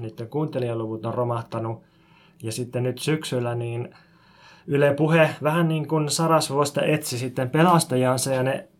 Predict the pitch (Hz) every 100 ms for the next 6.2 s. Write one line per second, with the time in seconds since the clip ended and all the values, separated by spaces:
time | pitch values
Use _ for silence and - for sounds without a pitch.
0 | - 131 123 165 180 135 110 - - 120
1 | - - 123 117 139 139 143 147 156 175
2 | 175 180 123 117 120 117 123 120 123 127
3 | 123 120 - 127 - 127 127 - - -
4 | - 143 139 135 135 143 131 139 139 135
5 | 139 131 131 135 131 135 131 135 131 131
6 | 131